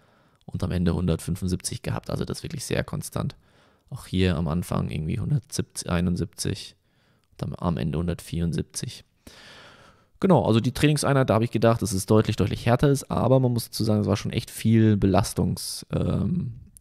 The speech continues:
Zeit. Also es waren ja dann achtundvierzig Minuten, sechs Minuten bei den dreißig dreißigern, sechs Minuten Sweet Spot, acht zwölf und das Ganze mal vier. Ähm, das hat sich dann schon gezogen irgendwann, also eine Ermüdung hat sich breit gemacht.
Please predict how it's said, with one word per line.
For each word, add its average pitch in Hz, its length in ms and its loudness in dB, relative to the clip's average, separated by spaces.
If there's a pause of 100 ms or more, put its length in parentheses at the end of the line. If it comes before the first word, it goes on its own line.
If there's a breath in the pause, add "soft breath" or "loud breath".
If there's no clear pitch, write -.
Zeit. - 340 0
Also 87 160 0
es 90 80 -4
waren 90 80 -2
ja 87 80 0
dann 87 160 -2
achtundvierzig - 560 -4
Minuten, 120 580 0
sechs - 280 -2
Minuten 95 320 2
bei 92 100 2
den 92 120 0
dreißig 87 280 -2
dreißigern, 101 640 -2 (380 soft breath)
sechs - 260 -8
Minuten 92 300 -2
Sweet - 260 -4
Spot, 104 260 0 (1120)
acht - 220 -14
zwölf 95 400 2
und 87 60 -2
das 87 140 -2
Ganze 101 200 -2
mal 85 120 -2
vier. 95 340 0 (500 loud breath)
Ähm, 90 360 2
das - 160 -2
hat - 80 -2
sich 104 100 -6
dann 90 140 0
schon 90 160 0
gezogen 92 420 2
irgendwann, 82 400 0
also 95 140 -2
eine - 320 -2 (200)
Ermüdung 104 380 6
hat 87 100 2
sich - 120 -4
breit 95 240 -2
gemacht. - 320 -2